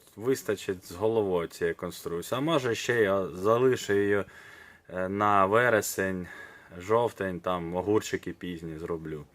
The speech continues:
Опалення тут буде, м, скоріш за все, просто обігрівач, тут, е, повинно вистачити енергії. Ну, тобто опалювати буду лише вночі. Е,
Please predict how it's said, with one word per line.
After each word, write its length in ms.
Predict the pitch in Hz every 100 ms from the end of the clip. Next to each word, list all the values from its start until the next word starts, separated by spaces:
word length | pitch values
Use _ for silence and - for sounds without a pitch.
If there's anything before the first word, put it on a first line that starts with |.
| _ _ _ _ _ _ _ _ _
Опалення 600 | 107 107 156 170 147 135 127
тут 220 | 117 113
буде, 640 | 113 127 123 113 110 110
м, 420 | 104 101 98 98 95
скоріш 400 | - 107 113 104
за 160 | 107
все, 500 | 104 - 113 107 101
просто 400 | - 110 104 -
обігрівач, 720 | 107 117 117 143 160 185 175 -
тут, 180 | 120 - - - 95 101
е, 100 | 104
повинно 500 | - 117 117 110 101
вистачити 640 | 110 107 101 95 98 -
енергії. 580 | 98 101 98 92 92 87 85 - - - -
Ну, 80 |
тобто 340 | 110 117 - 117
опалювати 580 | - 143 127 110 104 101
буду 260 | 110 107
лише 300 | 110 110 -
вночі. 520 | 110 123 131 - 220 - _ _ _ _ _ _ _ _ _ _ _ _ _ -
Е, 360 | 95 95 95